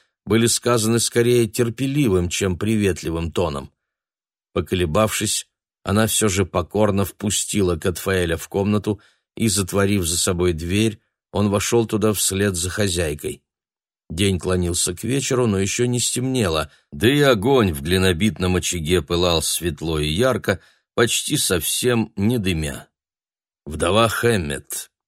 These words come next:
вымолвил Катфаэль, когда они очутились лицом к лицу, — «я должен с тобой поговорить кое о чём,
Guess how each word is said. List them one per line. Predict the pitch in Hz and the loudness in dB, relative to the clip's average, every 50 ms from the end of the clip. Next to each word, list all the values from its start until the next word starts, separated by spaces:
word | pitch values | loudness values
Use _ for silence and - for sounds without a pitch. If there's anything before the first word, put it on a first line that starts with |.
| _ _ _ _ _ _ _ _ - | _ _ _ _ _ _ _ _ -6
вымолвил | - 85 95 92 90 90 85 82 82 87 87 82 | -2 0 2 2 2 2 0 0 0 -2 -2 -2
Катфаэль, | - 95 82 - - 92 95 98 95 90 90 | -2 -4 -6 -4 -4 -2 -2 -2 -2 -2 -4
когда | - 90 85 87 82 90 87 | -4 -6 -4 -4 -2 -2 -2
они | 87 87 85 | -2 -2 -2
очутились | 87 87 - - 87 82 - 92 82 87 87 - - | -2 -4 -4 -6 -8 -8 -8 -8 -6 -6 -6 -6 -4
лицом | - 92 - - - 90 87 87 | -6 -6 -4 -4 -4 -4 -4 -6
к | - | -6
лицу, — | 87 87 82 - - 90 78 - _ _ _ _ _ _ _ _ _ _ _ _ _ - | -6 -6 -4 -4 -4 -6 -6 -10 _ _ _ _ _ _ _ _ _ _ _ _ _ -10
«я | - 71 80 92 | -4 -2 -2 0
должен | 92 85 104 101 98 85 98 98 | 2 2 2 2 2 0 0 0
с | 90 - - | 0 -2 -4
тобой | - 85 85 82 92 92 85 | -4 -4 -2 0 0 0 0
поговорить | - - 85 76 80 82 85 87 85 87 87 80 - | -2 -4 -6 -4 -2 -2 -2 -2 -2 -2 -4 -4 -6
кое | - - 87 87 85 80 | -6 -4 -2 -2 -2 -2
о | |
чём, | 78 - - - 101 98 78 - - | -4 -6 -6 -4 -4 -4 -6 -8 -12